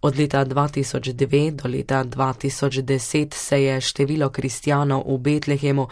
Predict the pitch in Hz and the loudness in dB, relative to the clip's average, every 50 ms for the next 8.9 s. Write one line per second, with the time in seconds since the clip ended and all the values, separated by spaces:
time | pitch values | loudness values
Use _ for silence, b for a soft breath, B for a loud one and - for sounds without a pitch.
0 | B B B 143 123 131 147 139 151 156 147 - - 147 139 135 135 - - 135 | B B B -2 0 2 2 4 2 2 0 2 4 4 4 4 4 2 0 -2
1 | 123 127 135 131 131 120 - - 139 135 131 - - - 139 143 143 143 - 147 | 0 0 0 0 0 -2 -2 0 0 0 0 -2 -2 0 0 0 0 0 0 0
2 | 139 135 135 135 135 135 139 - - - - - - 151 147 147 - 143 139 135 | 0 0 0 0 0 -2 -2 -6 -10 -14 -12 -6 -4 -4 -2 -2 0 0 0 0
3 | - - 143 139 135 131 135 - - - 135 135 143 143 135 131 135 - - - | -2 -2 0 2 2 2 0 0 -2 -2 0 2 2 2 2 0 -2 -6 -10 -12
4 | - - - - - 143 131 120 - 131 135 131 - - - _ _ - - - | -16 -18 -18 -10 -6 -4 -4 -2 -2 -2 -2 -2 -2 -6 -8 _ _ -12 -6 -2
5 | 131 131 120 131 131 131 143 143 135 143 143 139 143 143 143 143 139 135 135 139 | -2 0 2 2 2 2 2 2 2 2 4 4 4 4 4 2 2 2 0 0
6 | 135 139 139 139 139 139 143 - - 151 147 147 - 139 143 139 139 - - - | 2 2 2 4 4 2 2 0 0 -2 0 0 0 2 2 2 2 0 -4 -10
7 | - - - 156 143 - 143 139 - - - - - 151 143 127 131 - - - | -10 -6 -4 -4 -2 0 -2 0 0 -2 -4 -2 0 0 0 0 -2 -4 -4 -4
8 | - 127 - - - 131 120 - - - 143 135 131 131 135 131 131 | -4 -4 -2 -2 -4 -4 -4 -4 -2 0 2 2 4 4 2 2 0